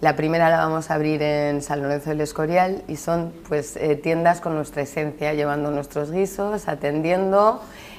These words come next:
eh, cuidando y mimando e intentando transmitir, eh, pues, bueno, lo que llevamos aprendiendo todos estos años, en mi caso,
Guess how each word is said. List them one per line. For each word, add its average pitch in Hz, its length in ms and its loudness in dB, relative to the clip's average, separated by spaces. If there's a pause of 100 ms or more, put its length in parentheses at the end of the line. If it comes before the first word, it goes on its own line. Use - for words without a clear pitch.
(120)
eh, 147 920 2 (100)
cuidando 170 480 4
y 165 40 2
mimando 185 580 2
e 190 80 4
intentando 160 560 2
transmitir, 175 840 0
eh, 156 420 -2
pues, 139 240 -6
bueno, 160 280 -2
lo 151 140 0
que 147 80 0
llevamos 151 320 0
aprendiendo 160 480 0
todos 151 180 -2
estos 151 320 -6
años, 170 380 -2
en 147 160 -2
mi 147 140 0
caso, 185 500 2